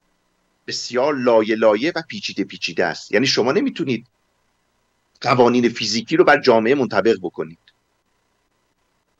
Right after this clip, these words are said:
در گذشته پوزیتیویست‌ها به دنبال این بودن، فکر می‌کردن که علم هم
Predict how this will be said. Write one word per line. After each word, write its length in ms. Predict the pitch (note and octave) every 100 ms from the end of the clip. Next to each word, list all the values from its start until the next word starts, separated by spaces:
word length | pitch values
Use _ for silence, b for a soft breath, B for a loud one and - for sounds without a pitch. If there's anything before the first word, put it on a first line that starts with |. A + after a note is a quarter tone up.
| _ _ _
در 160 | A2
گذشته 460 | G#2+ A#2+ A#2 G#2+ -
پوزیتیویست‌ها 680 | C3+ C3 A#2 A#2+ A2+ - F3+
به 100 | C3
دنبال 280 | C#3 D3+ F3
این 160 | D#3+
بودن، 320 | A#2+ B2 A#2 A#2 -
فکر 160 | B2+
می‌کردن 340 | C3 C3 A#2 A2+
که 180 | - -
علم 240 | C#3+ C#3+
هم 280 | G#2+ G2 F#2+